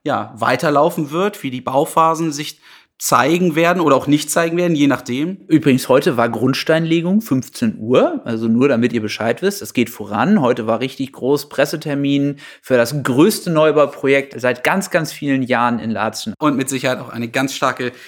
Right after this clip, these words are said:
Speaker 1: Symbolwirkung, die quasi mit so einem Akt dann noch verbunden sein kann.
Speaker 2: Natürlich verbindet ein Neubau auch gewisse Wünsche, Erwartungen, Hoffnungen,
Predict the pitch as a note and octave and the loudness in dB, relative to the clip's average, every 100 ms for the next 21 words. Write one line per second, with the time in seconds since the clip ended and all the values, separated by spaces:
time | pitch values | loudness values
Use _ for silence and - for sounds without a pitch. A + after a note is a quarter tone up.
0 | - - C3+ C#3+ E3+ F3+ D#3 D3 D3+ D3 | -14 -2 0 4 4 4 2 0 0 0
1 | D3 B2+ C3 B2+ B2+ - _ - A2+ A2+ | 0 -4 -6 -6 -6 -10 _ -8 -4 -2
2 | A#2 B2+ B2+ A#2+ A#2+ A#2+ A#2+ A2+ G#2+ - | -2 0 0 0 -2 -4 -6 -6 -8 -14
3 | - - - A#2 B2+ B2+ A2 G#2 - - | -20 -8 -2 0 2 2 0 -4 -8 -10
4 | F#2+ F2 _ _ _ _ C#3+ D#3 - A3 | -14 -16 _ _ _ _ 0 0 4 4
5 | E3+ D3+ - C3 A#2 C#3 E3 - A#2 A#2 | 4 2 2 0 2 2 2 0 0 2
6 | A#2+ C3 C3 B2 - - - A2+ A2+ - | 4 4 4 2 0 -6 -8 -8 -6 -6
7 | A2+ G#2+ A2+ A2+ - A2 B2 - - A2+ | -8 -6 -4 -4 -8 -12 -20 -8 -4 2
8 | A#2 C#3+ D3 C#3 C3+ C3 - - C3+ - | 4 4 2 0 -2 -6 -4 0 0 0
9 | C#3 B2+ B2+ | 2 4 2